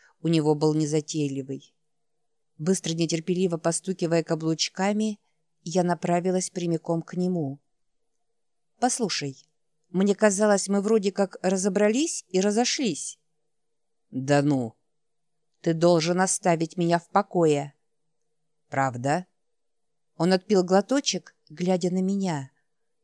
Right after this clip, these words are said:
Глаза у него были большие – с теплыми древесно-коричневыми прожилками радужной оболочки, почти столь же темной, как и зрачки. На нем была куртка,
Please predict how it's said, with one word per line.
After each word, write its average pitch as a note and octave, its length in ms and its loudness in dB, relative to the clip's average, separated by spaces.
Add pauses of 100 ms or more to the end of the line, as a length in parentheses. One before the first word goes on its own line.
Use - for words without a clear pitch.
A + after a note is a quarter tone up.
(180)
Глаза F3 420 4
у E3+ 60 4
него E3 220 4
были E3 240 0
большие – D#3+ 800 -2 (400)
с - 80 -8
теплыми E3+ 500 0
древесно-коричневыми D#3+ 1200 -2
прожилками F#3 720 -2
радужной F3 520 -2
оболочки, F3 800 -2 (440)
почти D#3+ 340 -2
столь E3 320 0
же D#3 160 -4
темной, D#3+ 440 -2
как D#3 240 -4
и D#3+ 40 -6
зрачки. D#3 760 -4 (640)
На D#3 120 -2
нем E3 240 2
была E3 220 2
куртка, F3+ 600 -6